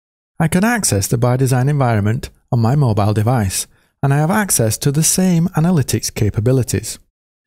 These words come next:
Previously, I created a sales report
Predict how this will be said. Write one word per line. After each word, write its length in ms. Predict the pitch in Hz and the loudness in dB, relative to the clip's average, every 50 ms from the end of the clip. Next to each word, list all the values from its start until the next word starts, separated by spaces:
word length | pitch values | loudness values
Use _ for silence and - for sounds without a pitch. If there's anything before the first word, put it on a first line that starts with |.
| _ - - _ _ _ - | _ -20 -20 _ _ _ -4
Previously, 520 | - 233 240 233 202 139 - - 113 110 | 0 0 2 2 2 0 0 0 0 0
I 100 | 113 131 | 2 0
created 420 | 139 - - 135 127 120 - 127 123 | 0 0 0 2 2 2 0 0 0
a 80 | 120 | 0
sales 380 | 110 - - 170 180 180 147 127 | 0 2 2 2 2 2 0 0
report 400 | 120 - - 104 104 104 110 | -2 0 0 0 0 0 -2